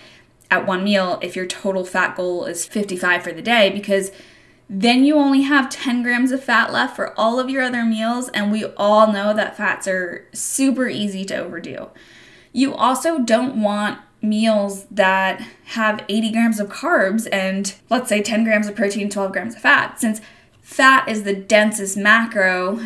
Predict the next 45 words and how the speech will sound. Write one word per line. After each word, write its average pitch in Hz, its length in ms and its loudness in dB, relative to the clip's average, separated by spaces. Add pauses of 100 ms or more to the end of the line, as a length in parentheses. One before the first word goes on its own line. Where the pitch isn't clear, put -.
(140)
at 180 380 0 (340)
nine 185 240 -2
calories 175 380 -2
per - 160 -10
gram, 208 480 0
it 202 220 -8
usually 247 720 0
is 208 100 -4
going 190 300 -4
to 202 100 -8
be 185 480 -8
the - 200 -6
lowest 180 760 -4
in 311 160 -4
each 302 260 -4
meal. 339 440 -2 (260)
Again, 190 360 -2
there's 180 240 -6
always 180 340 -6
exceptions, 190 800 -4
but - 480 -2
usually 269 1000 0 (580)
your 220 180 -2
carbs 202 440 2
and 196 100 -6
your 196 100 -6
proteins 190 420 -8
are 190 80 -4
gonna 180 220 -8
be 180 60 -6
a 180 80 -4
little 185 320 -2
bit 180 340 -4 (100)
higher 196 500 0
and 196 220 -2
the, 180 320 -6
the - 80 -12
fats - 380 -6
are 196 60 -8
gonna 185 160 -8
be 180 80 -10
a 180 80 -8
little 175 240 -10
bit 180 200 -10
lower. 156 480 -8